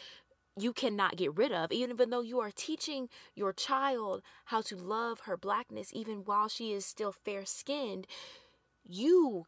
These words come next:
can't love yourself. Maybe it would've been fixed if instead of, instead of having a white male therapist, she had a black female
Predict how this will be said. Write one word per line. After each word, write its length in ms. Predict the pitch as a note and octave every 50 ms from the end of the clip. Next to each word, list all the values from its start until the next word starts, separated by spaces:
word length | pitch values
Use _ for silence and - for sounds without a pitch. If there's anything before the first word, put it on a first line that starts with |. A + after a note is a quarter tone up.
| -
can't 260 | - - B3 A3 - -
love 340 | G3 G3 F#3 F#3 F3 D#3 E3 D#3 - -
yourself. 880 | E3+ E3 E3 G3 A#3+ D4+ D4+ - - - - - - - - - - - _ _ _ _ _ _ _ _ _ _ _ _ _ _ _ _ _ _ _ _ _ - - - - D#4+ C#4+ _ _ -
Maybe 260 | - B3 E4 A4 G4+
it 120 | F4+ D#4+
would've 140 | D#4+ D#4+ C4+
been 120 | C#4+ C4+
fixed 280 | B3+ - C4+ C4+ - -
if 100 | B3 A3+
instead 300 | A#3 A3 - - A3+ A3
of, 220 | A3+ G#3+ G3+ G3 - - -
instead 260 | - G3+ - - A3+ A3
of 40 | G#3+
having 220 | G#3+ G#3 G3+ G3
a 60 | F#3+
white 200 | F#3 F#3 F#3 -
male 160 | F#3 F3+ F3 F3 -
therapist, 300 | F3+ E3+ F3 - F3 -
she 80 | G3+
had 80 | F3 E3+
a 40 | E3+
black 240 | - E3 D#3 -
female 240 | - F3 D#3+ D#3+ E3